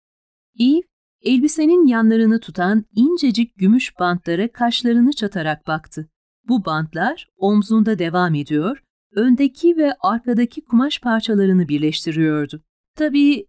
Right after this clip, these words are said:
sırtta kalan parça hiç yok gibiydi. "Neden zamandan tasarruf adına içeriye çıplak girmiyorum?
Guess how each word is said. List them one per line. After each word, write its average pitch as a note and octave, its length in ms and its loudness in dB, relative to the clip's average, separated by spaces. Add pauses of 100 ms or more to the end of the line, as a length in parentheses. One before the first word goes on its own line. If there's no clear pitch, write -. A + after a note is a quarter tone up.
sırtta F4 420 -6
kalan F3+ 400 -2
parça E3 540 -2 (260)
hiç D#4+ 220 -2
yok G#3+ 240 -2
gibiydi. D3 500 -4 (800)
"Neden F4+ 540 -2
zamandan B3+ 640 0
tasarruf G#3+ 600 -2
adına D#3+ 520 -2
içeriye B3 480 0
çıplak - 460 -4
girmiyorum? E3 640 -2